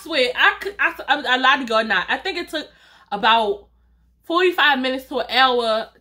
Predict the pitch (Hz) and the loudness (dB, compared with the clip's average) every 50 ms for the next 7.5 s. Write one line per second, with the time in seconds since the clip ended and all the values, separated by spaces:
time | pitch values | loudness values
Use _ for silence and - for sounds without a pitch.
0 | _ _ - - 269 247 220 - - 202 196 - - - - - 247 269 277 277 | _ _ -10 -6 -4 -4 -4 -4 -8 -8 -8 -8 -12 -12 -4 0 2 2 2 0
1 | 269 - 247 262 240 240 262 320 339 - - - 403 403 523 - - 605 640 659 | -4 -6 -6 -6 -4 -4 -4 -6 -8 -10 -14 -12 -8 -6 -6 -6 -4 -2 -4 -4
2 | - - 605 698 605 508 508 - - - - - - - - 277 349 392 359 339 | -4 -4 -6 -6 -4 -6 -6 -6 -8 -8 -10 -12 -8 0 4 6 6 8 6 6
3 | 311 320 403 - 466 480 - - - 285 277 285 269 214 214 240 294 330 339 320 | 4 4 2 2 2 -2 -4 -4 -2 -2 -2 -2 -2 -4 -4 0 2 4 4 4
4 | 294 285 226 262 247 226 226 - 311 381 403 - - 392 403 403 - - 240 214 | 2 0 -2 -6 -6 -6 -4 -4 -4 -6 -6 -6 -4 -4 -4 -4 -6 -6 -6 -6
5 | 220 214 - 262 277 285 277 262 220 226 233 233 226 233 220 - - - - - | -8 -8 -10 -10 -8 -8 -8 -6 -6 -6 -4 -4 -6 -8 -10 -12 -14 -12 -8 -6
6 | 202 202 202 202 202 - - - - - - 202 - - - 196 180 175 - 180 | -6 -6 -6 -8 -10 -12 -12 -12 -10 -6 -4 -4 -4 -6 -8 -14 -14 -12 -12 -10
7 | 175 170 165 - - - 175 - - - | -10 -10 -10 -10 -12 -14 -16 -20 -20 -20